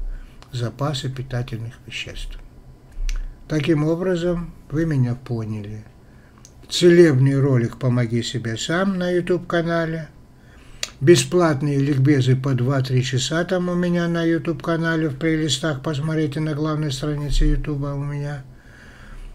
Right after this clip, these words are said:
Да, и вот этот сегодняшний ролик.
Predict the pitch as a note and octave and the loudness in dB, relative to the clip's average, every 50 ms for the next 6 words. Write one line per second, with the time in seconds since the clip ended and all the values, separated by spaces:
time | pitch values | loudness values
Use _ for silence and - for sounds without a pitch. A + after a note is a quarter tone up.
0 | - - - - - - B2+ C3 C3+ C3+ C3+ C3+ C3+ D3 E3 G3 G#3 G3+ G#3+ G#3+ | -20 -20 -20 -16 -8 -4 -2 0 0 0 0 0 0 2 2 2 4 4 4 4
1 | G#3+ G3 G3+ G3 F#3+ F#3+ F3+ E3 C3 - - E3+ E3 F3+ F3+ E3 E3+ D#3+ B2+ - | 6 6 6 6 6 4 0 -2 -2 -2 -2 0 0 0 0 0 -2 -2 -2 0
2 | E3 D#3+ D#3 D3 D3 D3+ D3+ D3 C#3 B2 G#2+ G#2 G#2 - - | 0 0 2 2 2 2 2 2 2 0 0 -2 -6 -12 -14